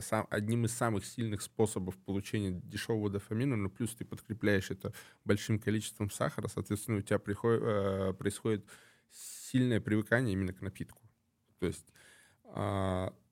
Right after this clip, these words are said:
именно поэтому, то есть, если вы пришли первый раз в кофейню, не рвитесь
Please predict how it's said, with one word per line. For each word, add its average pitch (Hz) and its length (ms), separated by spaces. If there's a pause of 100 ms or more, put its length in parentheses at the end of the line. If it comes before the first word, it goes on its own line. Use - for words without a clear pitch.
(380)
именно 135 260
поэтому, 110 600
то 90 120
есть, 90 240
если 123 360
вы 107 240
пришли 95 360
первый 107 320
раз 95 200
в - 40
кофейню, 120 460
не 98 200
рвитесь 101 600